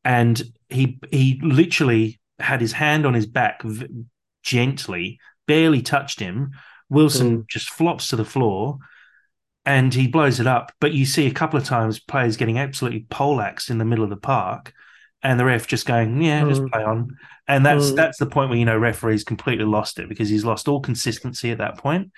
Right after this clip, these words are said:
Speaker 2: He's thinking
Speaker 1: And
Speaker 2: about, he's thinking about the cons-, hi-, how consistent he's being rather than being instinctive about it.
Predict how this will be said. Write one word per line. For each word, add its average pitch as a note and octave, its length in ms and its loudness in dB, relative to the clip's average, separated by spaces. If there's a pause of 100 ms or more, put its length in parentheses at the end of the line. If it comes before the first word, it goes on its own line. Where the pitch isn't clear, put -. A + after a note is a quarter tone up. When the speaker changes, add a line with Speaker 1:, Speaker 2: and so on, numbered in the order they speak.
(120)
Speaker 2:
He's F3 240 0
thinking G#3+ 360 4
Speaker 1:
And D#3 100 2
Speaker 2:
about, C#3+ 260 2
he's D3+ 200 0
thinking E3 360 2
about C3+ 440 0
the - 80 -4
cons-, D3+ 260 -2
hi-, E3+ 200 0 (260)
how D3+ 140 -2
consistent D3+ 580 -2
he's C#3+ 160 -4
being D#3 320 2
rather C#3+ 340 2
than C3 180 0
being C3 240 2
instinctive B2+ 540 -2
about C#3 300 0
it. A3+ 120 -6